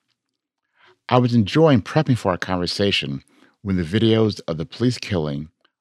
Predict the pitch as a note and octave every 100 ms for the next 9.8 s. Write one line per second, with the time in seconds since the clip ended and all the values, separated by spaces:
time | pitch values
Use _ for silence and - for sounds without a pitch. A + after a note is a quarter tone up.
0 | _ - D#2+ - B2 - - A2 G#2 G2
1 | F#2+ F2+ E2+ - F2 F#2+ D2+ C#2+ - -
2 | F2 D2 C#2+ D2 D2+ D2 B1+ - - _
3 | _ _ _ _ _ _ - A2 D3 D#3
4 | - C#3+ C3 A2 F#2+ F2 F2 - D#2 C2
5 | D2 D2 C2 - _ _ _ _ _ _
6 | _ _ _ - D#2+ - - G#2+ G#2+ F2
7 | F2+ F2 - - D#2+ C#2+ A#1+ A#1+ - _
8 | _ _ D2+ D2 - G2 F#2+ F#2+ F#2 E2+
9 | D#2 - E2+ D#2 - B1+ - -